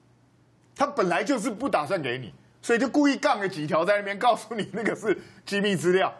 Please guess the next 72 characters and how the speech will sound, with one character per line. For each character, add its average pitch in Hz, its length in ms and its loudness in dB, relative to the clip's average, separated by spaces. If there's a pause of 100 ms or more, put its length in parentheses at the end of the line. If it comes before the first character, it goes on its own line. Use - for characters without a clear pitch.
就 254 120 -6
骗 247 240 2
你 160 120 -4
而 165 140 0
已 170 80 0
啊。 123 100 -2 (840)
我 175 120 2
就 262 100 2
骗 240 180 2
你 190 60 -2
又 175 140 0
怎 147 80 -4
么 131 80 -8
样？ 147 160 -2 (200)
反 233 120 2
正 285 80 0
现 285 160 2
在 262 60 -2
他 269 100 0
皮 202 160 -6
皮 165 200 -4
的 170 100 4
啊， 165 120 -4 (380)
我 175 140 2
就 262 180 0
骗 233 220 2
你， 180 100 -6
你 170 120 -4
也 214 120 2
拿 170 140 2
我 160 80 0
没 135 160 -4
辙， 98 260 -6 (420)
因 202 80 -4
为 269 80 2
你 190 140 0
调 247 180 4
查 190 160 0
权、 175 160 -2
听 202 160 -6
证 202 140 0
权 143 140 -4
都 165 80 -6
没 151 100 -2
通 151 180 -2
过 143 200 -2
啊。 107 60 -10 (1080)
所 294 240 2
以 262 120 -2
这 294 180 0
就 277 160 0
是 269 100 -4
为 269 260 0
什 160 200 -4
么 135 120 -4
我 127 60 -4
们 160 140 -2
认 220 160 0
为 156 120 0
一 202 60 -6
定 240 160 -2
要 233 120 4
国 180 200 -2
会 214 140 2
要 208 140 4
有 123 60 -4
调 190 160 0
查 156 140 0
权、 135 180 -6
听 147 160 -8
证 147 140 -2
权， 87 160 -12